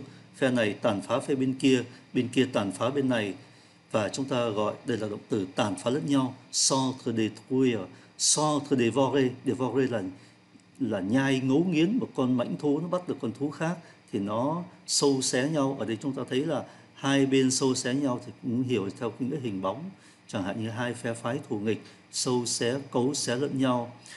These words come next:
S'entre-gorger, gorge là cái cổ họng. S'entre-gorger, ở đây người ta thêm accent aigu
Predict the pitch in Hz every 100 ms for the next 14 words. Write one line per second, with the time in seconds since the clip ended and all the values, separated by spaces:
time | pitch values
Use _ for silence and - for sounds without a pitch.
0 | - - - - 147 143 139 - 147 139
1 | 117 139 135 120 135 135 123 - - -
2 | 107 143 151 - 143 117 98 - 135 131
3 | - 120 98 120 107 - - - - _
4 | - - - 143 135 131 135 139 123 135
5 | 131 127 135 110 113 107 113 117 120 113
6 | - - 120 117